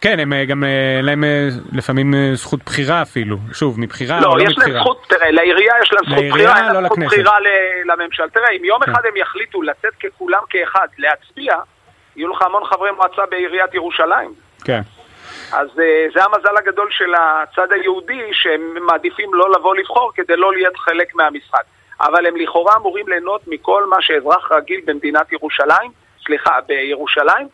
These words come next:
Speaker 2: אמור לקבל מבחינת תברואה, חינוך, אה, כבישים, אה, תשתיות,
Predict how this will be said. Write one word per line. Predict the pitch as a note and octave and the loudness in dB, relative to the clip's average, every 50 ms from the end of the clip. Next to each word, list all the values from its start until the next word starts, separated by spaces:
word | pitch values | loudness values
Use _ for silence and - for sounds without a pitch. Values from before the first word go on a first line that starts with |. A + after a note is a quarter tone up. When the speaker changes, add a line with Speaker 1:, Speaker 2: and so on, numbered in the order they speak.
| _ _ _ _ _ _ _ C#3+ | _ _ _ _ _ _ _ -2
Speaker 2:
אמור | D3 D#3+ G3+ C4 C#4 C4 - _ _ _ - | -2 -2 -2 -4 -4 -4 -8 _ _ _ -4
לקבל | D3+ E3 E3 - D#3+ D3 C#3+ D3 C#3 C3+ | -2 -2 0 0 -2 0 0 0 0 0
מבחינת | D3 D3 D3 - - D3 D3 D3 C#3 - | -4 -6 -6 -6 -6 -2 0 -2 -2 0
תברואה, | - D3 C#3 C3+ C3 C#3 D3+ D#3+ F3 E3+ D#3+ C#3 | -2 -2 -2 -2 0 2 4 6 6 4 4 0
חינוך, | - - D3 D3+ F#3 G#3+ G3+ F#3+ F3+ - - - - - - - - - _ - - | -2 -8 -10 -8 -2 0 0 0 0 -2 -10 -14 -20 -20 -20 -20 -20 -20 _ -8 -4
אה, | D3+ D#3 D3+ D3 D3+ | -2 -2 -2 -2 -4
כבישים, | - - - D#3+ D#3+ D3+ - - G#3 G#3 G3+ G3 F#3+ F#3 | -8 -6 -4 -2 0 2 2 2 2 0 0 -2 -2 -2
אה, | F3 D#3+ D3 - D#3+ | -2 -2 0 -2 -2
תשתיות, | D3+ - - - - E3+ E3+ F3+ F#3 F3+ | -2 -2 -4 -4 -4 -2 0 0 0 -2